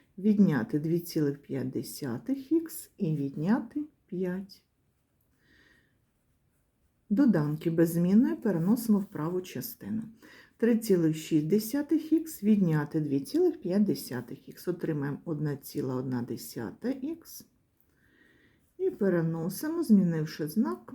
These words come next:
на протилежний. Сім цілих шість десятих додати сім цілих дві десятих — це буде чотирнадцять цілих вісім десятих.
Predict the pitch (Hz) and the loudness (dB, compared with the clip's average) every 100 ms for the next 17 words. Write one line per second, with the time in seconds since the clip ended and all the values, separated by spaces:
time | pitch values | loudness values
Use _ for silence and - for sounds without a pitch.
0 | - 196 180 220 269 185 196 190 160 135 | -6 0 2 0 -2 -6 -6 -6 -8 -6
1 | 123 120 - 101 - _ _ _ _ _ | -6 -8 -10 -12 -14 _ _ _ _ _
2 | _ - _ _ _ _ _ _ _ _ | _ -20 _ _ _ _ _ _ _ _
3 | _ _ _ _ _ _ _ _ _ _ | _ _ _ _ _ _ _ _ _ _
4 | _ _ _ _ _ _ - - - - | _ _ _ _ _ _ -20 -20 -20 -12
5 | - 349 349 262 226 202 - 214 180 175 | -2 -2 0 4 6 6 4 2 4 2
6 | - 156 139 208 196 214 196 196 185 175 | 2 -4 -2 -2 0 0 0 0 -2 0
7 | 190 170 160 156 156 135 127 156 - 160 | 0 2 4 2 0 -4 -6 -6 -4 0
8 | 160 160 160 165 160 151 135 - - - | 2 0 -2 0 2 0 -2 -8 -8 -4
9 | 135 135 143 120 - 220 254 302 311 330 | -4 -4 -6 -8 0 2 4 4 2 -6
10 | 311 302 | -4 -6